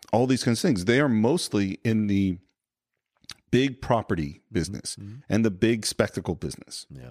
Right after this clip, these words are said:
Speaker 1: And they do those really well, and I like going to see them. But nobody's, we're not making Shawshank that much,
Speaker 2: Mm-hmm.
Speaker 1: you know? Just like, here's a really unique, interesting story
Speaker 2: Yeah.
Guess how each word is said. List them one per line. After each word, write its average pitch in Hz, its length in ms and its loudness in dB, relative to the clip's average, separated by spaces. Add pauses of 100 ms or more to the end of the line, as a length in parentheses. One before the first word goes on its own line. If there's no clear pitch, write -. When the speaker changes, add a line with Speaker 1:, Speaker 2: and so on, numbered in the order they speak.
(120)
Speaker 1:
And 202 140 2
they 196 60 4
do 220 160 0
those 185 200 2
really 160 220 2
well, 226 220 2
and - 80 2
I 185 60 2
like 165 220 0
going 135 180 0
to 120 60 0
see 170 160 -2
them. - 200 -4 (600)
But 147 160 0 (100)
nobody's, 160 340 2 (320)
we're 160 120 0
not 190 120 2
making 196 200 0
Shawshank 160 540 0 (280)
that 101 160 0
much, - 460 -6
Speaker 2:
Mm-hmm. 120 300 -2
Speaker 1:
you 113 140 2
know? 101 240 0 (340)
Just 131 260 -2
like, 113 360 -2 (100)
here's 214 280 0
a 175 60 2
really 95 400 0
unique, 107 680 0
interesting 151 440 -2
story 85 580 -4
Speaker 2:
Yeah. 65 120 -16